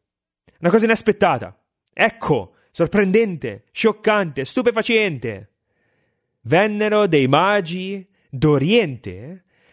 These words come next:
e chiesero: "Dov'è il re dei Giudei che è nato?" Ora, francamente,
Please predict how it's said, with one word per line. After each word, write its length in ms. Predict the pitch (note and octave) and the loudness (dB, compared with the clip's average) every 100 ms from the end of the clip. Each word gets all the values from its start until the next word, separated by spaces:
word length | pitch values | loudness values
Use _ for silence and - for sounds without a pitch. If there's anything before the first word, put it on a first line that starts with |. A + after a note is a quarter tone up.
| _ - | _ -6
e 220 | B2 - | -4 -4
chiesero: 1000 | - G3+ C4 A3+ B2+ A2 A#2 C#3 G3 G#3+ | -2 2 4 4 0 -6 -2 -2 -2 -8
"Dov'è 540 | C#3+ B2+ F3 D3+ A#3 B3+ | -4 0 2 2 2 2
il 40 | |
re 220 | G#3+ G3+ | 0 0
dei 100 | G#3 | 0
Giudei 320 | A3 G#3 C#3 D3 | -2 0 0 0
che 140 | - | 0
è 20 | |
nato?" 540 | A3 D4 G#3+ B2 _ _ _ _ _ _ _ _ _ _ _ _ _ - | 0 0 -2 -6 _ _ _ _ _ _ _ _ _ _ _ _ _ -10
Ora, 160 | A2+ F#2+ | -6 -6
francamente, 960 | - A#2 C3+ C#3 C3 A2+ A#2 E3 A#3+ | -6 -4 0 2 2 0 -4 -4 -6